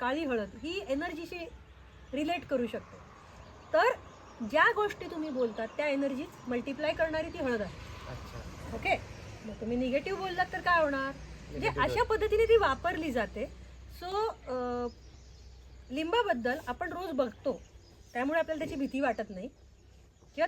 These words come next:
Speaker 1: त्याच्याबरोबर आपण असं घाबरून जात नाही किंवा चुकीच्या गोष्टी करत
Speaker 2: बरोबर.
Speaker 1: नाही. पण काळी हळद बघितलेली नसते, मग "अरे बापरे, हे काहीतरी वेगळं आहे का?"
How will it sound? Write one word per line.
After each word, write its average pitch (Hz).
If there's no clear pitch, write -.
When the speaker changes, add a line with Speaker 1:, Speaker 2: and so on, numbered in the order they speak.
Speaker 1:
त्याच्याबरोबर 330
आपण 330
असं 330
घाबरून 339
जात 294
नाही 294
किंवा 349
चुकीच्या 330
गोष्टी 285
करत 349
Speaker 2:
बरोबर. -
Speaker 1:
नाही. 180
पण 302
काळी 311
हळद 349
बघितलेली 302
नसते, 240
मग 247
"अरे 277
बापरे, 240
हे 254
काहीतरी 277
वेगळं 277
आहे 220
का?" 180